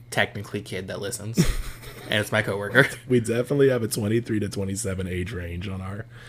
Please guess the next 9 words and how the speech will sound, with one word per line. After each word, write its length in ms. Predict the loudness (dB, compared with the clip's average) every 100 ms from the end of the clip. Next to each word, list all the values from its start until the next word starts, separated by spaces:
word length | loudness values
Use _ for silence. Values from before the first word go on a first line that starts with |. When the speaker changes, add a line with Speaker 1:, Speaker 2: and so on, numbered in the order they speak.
| -18 -18 -8
Speaker 1:
He's 180 | 0 2
Speaker 2:
uh, 40 |
Speaker 1:
sixteen. 420 | 4 4 4 0 -4
Speaker 2:
statistics. 1040 | 0 2 4 2 2 0 0 -2 -2 -6 -18 -20
Speaker 1:
He's 260 | -4 -2 0
sixteen. 460 | 0 0 -4 -6 -6 -10 -10 -6
Cover 220 | 0 2
your 160 | 4 4
ears. 300 | 4 4 2